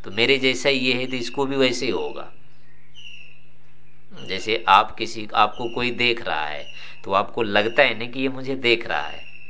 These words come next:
लेकिन उसके देखने की अनुभूति आपको नहीं हो रही है,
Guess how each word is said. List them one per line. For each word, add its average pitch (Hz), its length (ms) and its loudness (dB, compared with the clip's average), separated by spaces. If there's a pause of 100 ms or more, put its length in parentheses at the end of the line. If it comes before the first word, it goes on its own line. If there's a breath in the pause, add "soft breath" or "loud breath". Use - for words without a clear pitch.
(440 loud breath)
लेकिन 123 280 -4
उसके 123 320 -2
देखने 104 480 2
की 135 120 0
अनुभूति 113 460 0
आपको 127 280 2
नहीं 135 240 -2
हो 101 140 0
रही 78 260 -6
है, 71 120 -8